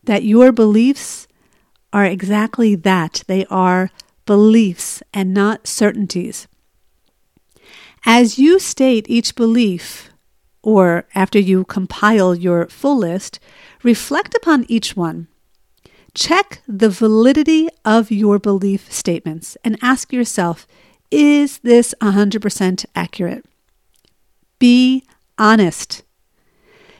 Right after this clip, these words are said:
You may uncover feelings of shame or embarrassment with some of the things that you write down on that piece of paper. But don't worry. Your beliefs don't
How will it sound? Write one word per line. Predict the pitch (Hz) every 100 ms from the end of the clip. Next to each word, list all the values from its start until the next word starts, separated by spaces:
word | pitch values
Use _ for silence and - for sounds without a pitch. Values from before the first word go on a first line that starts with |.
| -
You | 220 269 302
may | 285 269
uncover | - 233 220 233 226 226
feelings | - 240 233 233 214 -
of | 220
shame | - - 202 202 214 240 254 _ _ _ _
or | 240 220
embarrassment | 202 175 185 185 190 202 - 240 262 - - _ _ _ _ _
with | 233 247
some | - - 240 226
of | 247 208
the | 190
things | - - 233 240 247 - _
that | 202 196 196 - _ _ _ _ _ -
you | 214 208
write | 214 226 208
down | 202 214 220
on | 185 180
that | 190 -
piece | 220 -
of | 196 -
paper. | 202 202 185 175 175 _ _ _ _ _ _ _ _ -
But | 220 208 -
don't | 214 202 220
worry. | 226 202 196 196 160 175 _ - _
Your | - 233 269
beliefs | 262 220 220 240 -
don't | 196 196 196 240 262